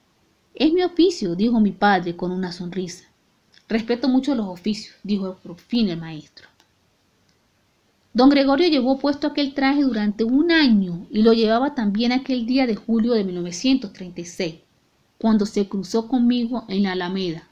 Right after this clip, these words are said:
camino al ayuntamiento. "¿Qué hay, gorrión? A ver si este año podemos verle por fin la lengua a las mariposas".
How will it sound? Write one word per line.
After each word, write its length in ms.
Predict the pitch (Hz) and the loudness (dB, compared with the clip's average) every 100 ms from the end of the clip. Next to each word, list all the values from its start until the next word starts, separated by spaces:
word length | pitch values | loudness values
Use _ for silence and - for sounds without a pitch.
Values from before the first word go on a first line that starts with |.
| - | -8
camino 460 | 190 196 240 247 | -2 2 2 2
al 100 | 185 | -4
ayuntamiento. 800 | 180 185 175 170 175 170 160 - _ _ _ _ _ _ _ _ _ | -8 -10 -12 -10 -10 -10 -12 -20 _ _ _ _ _ _ _ _ _
"¿Qué 100 | - | -2
hay, 120 | 240 | 0
gorrión? 460 | 208 190 202 247 269 _ _ _ _ | 0 -2 -2 -2 -6 _ _ _ _
A 120 | - 196 | -4 0
ver 140 | 220 | 0
si 160 | 226 269 | 0 -2
este 220 | 262 247 | -2 -2
año 220 | 247 254 | 0 0
podemos 380 | 233 190 214 220 | -2 0 0 0
verle 200 | 220 254 | -2 -2
por 240 | 196 190 | -4 -6
fin 120 | 226 | -2
la 100 | 226 | 0
lengua 320 | 220 233 240 190 | 0 0 -2 -4
a 40 | |
las 180 | 175 175 | -8 -10
mariposas". 560 | 175 175 175 170 - | -10 -8 -10 -12 -20